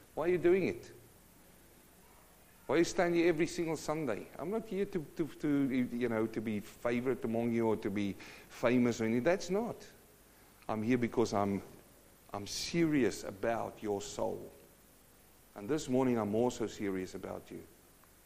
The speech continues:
Because I know I preach his word. This is not something you try, like a dress you put on and you try it and you don't like it. This is a commitment.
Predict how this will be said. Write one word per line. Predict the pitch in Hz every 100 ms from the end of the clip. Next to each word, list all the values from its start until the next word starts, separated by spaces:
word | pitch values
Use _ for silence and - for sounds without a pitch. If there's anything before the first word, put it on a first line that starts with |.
| - - - - - - - - - - - -
Because | 110
I | 117
know | 107 113
I | 110
preach | 104 110 95
his | 101 -
word. | 98 95 - - - - - - - - - - - - - - - - - - - -
This | 113 139
is | 170
not | 175 170
something | 175 135 - 117
you | 107
try, | - 123 110 98 87
like | 101 98 95
a |
dress | - - - -
you | -
put | - 104
on | 101 95
and | 92 92
you |
try | 90 - 98
it | 95
and | 92 90
you |
don't | 90 90
like | 85 85 -
it. | 92 - - - - - - -
This | 127 -
is | -
a | -
commitment. | 90 82 82 - 87 87 -